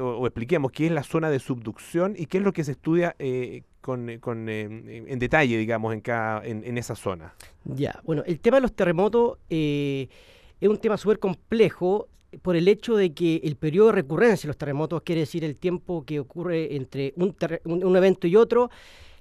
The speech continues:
Speaker 2: para los terremotos grandes es el orden de quinientos, trescientos años, ¿cierto? Y nosotros los humanos no vivimos mucho más de cien años,
Speaker 1: Claro.
Speaker 2: ¿cierto? Entonces, para, para estudiar en realidad y para,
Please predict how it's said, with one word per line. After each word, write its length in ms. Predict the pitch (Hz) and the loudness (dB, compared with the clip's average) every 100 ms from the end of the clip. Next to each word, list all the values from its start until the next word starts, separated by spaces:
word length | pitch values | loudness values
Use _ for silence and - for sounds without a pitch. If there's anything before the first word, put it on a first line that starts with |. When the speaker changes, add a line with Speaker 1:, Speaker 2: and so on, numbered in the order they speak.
| - | -6
Speaker 2:
para 100 | 160 | -4
los 120 | 123 | -4
terremotos 380 | 151 143 175 185 | -4 0 2 4
grandes 380 | 190 214 208 185 | 4 4 4 4
es 80 | |
el 120 | 175 165 | 4 4
orden 320 | 185 185 175 | 2 2 0
de 120 | 160 | 0
quinientos, 640 | 147 170 208 196 196 185 - | 2 4 4 2 -2 -8 -8
trescientos 560 | 143 143 196 190 196 | -12 -4 0 0 4
años, 300 | 233 156 107 | 4 2 -2
¿cierto? 260 | - 147 175 | -8 -6 -4
Y 40 | |
nosotros 300 | 165 180 180 | -4 -4 -2
los 120 | 180 | 0
humanos 340 | 170 180 190 180 | 2 2 2 2
no 120 | 175 | 2
vivimos 400 | 170 202 196 180 | 0 0 0 0
mucho 280 | 180 190 190 | -2 -4 -4
más 140 | 180 | -6
de 100 | 170 | -6
cien 200 | 170 - | -6 -4
años, 240 | 220 123 113 - - - - - | -2 -4 -8 -18 -20 -20 -20 -12
Speaker 1:
Claro. 140 | 98 | -8
Speaker 2:
¿cierto? 340 | 165 - 196 - | -8 -8 -8 -6
Entonces, 640 | 147 - 202 196 214 208 - - - | -6 -2 0 0 -4 -6 -8 -20 -10
para, 440 | 160 151 147 143 - | -4 -2 0 0 -2
para 420 | 165 147 139 139 | -2 0 0 -2
estudiar 520 | 127 - 147 208 262 | -4 -6 2 6 6
en 120 | 175 | 4
realidad 460 | 143 127 139 147 151 | 2 -2 0 0 -2
y 100 | 156 | -4
para, 480 | 127 143 139 131 | -4 -4 -4 -6